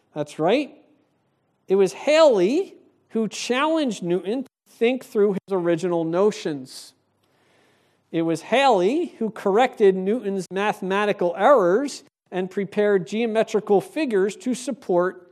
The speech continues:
his discoveries. Halley coaxed the hesitant Newton to write his great work,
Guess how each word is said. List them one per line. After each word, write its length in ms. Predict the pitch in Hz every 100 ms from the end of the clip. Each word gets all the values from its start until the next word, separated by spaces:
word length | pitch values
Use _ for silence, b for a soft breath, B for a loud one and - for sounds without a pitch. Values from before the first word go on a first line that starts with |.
| _ -
his 200 | 175 165
discoveries. 1040 | 180 - - 233 208 175 143 151 - - b b b b b b b _
Halley 840 | - 240 311 277 190 202 285 311 - b b b _ -
coaxed 580 | - 269 311 - - - - 226 _ -
the 120 | 175
hesitant 720 | 165 - 349 269 - 190 170
Newton 480 | 151 156 165 190 226 - _ _
to 140 | - 220
write 440 | 170 196 214 214
his 220 | 196 175
great 400 | 151 180 220 269
work, 400 | 190 175 226 -